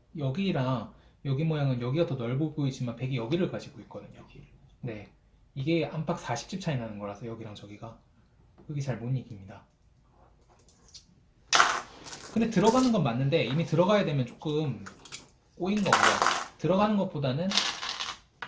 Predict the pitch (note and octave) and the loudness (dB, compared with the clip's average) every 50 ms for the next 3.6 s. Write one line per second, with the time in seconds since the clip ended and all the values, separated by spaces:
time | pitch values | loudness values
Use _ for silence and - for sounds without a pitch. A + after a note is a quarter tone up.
0 | - - - - - - - - D#3 - B3+ D#4 D#4 - - D4+ D4 C4+ - A#3 | -14 -16 -20 -20 -20 -12 -8 -2 2 2 2 2 2 0 0 -2 0 2 2 4
1 | G3+ F#3+ G3+ A#3 A3+ A3 G3 F#3+ A3+ C4 B3+ B3+ A3+ D#3 C3+ C#3 C#3+ F3 G#3+ A3 | 6 6 6 6 6 4 2 4 4 4 4 4 4 2 2 2 2 2 2 2
2 | G3 D3+ C3 G2+ - - - A#2+ A2 G#2+ A2 A#2 B2+ D3 E3 G3 G#3+ G#3+ G#3 G3 | 2 2 0 -2 -4 -8 -8 -6 -6 -6 -4 -4 0 0 2 4 4 4 4 4
3 | E3+ C3+ B2+ A2 A#2 A2 G2+ - - - - | 4 2 2 -2 -2 -4 -6 -8 -8 -10 -10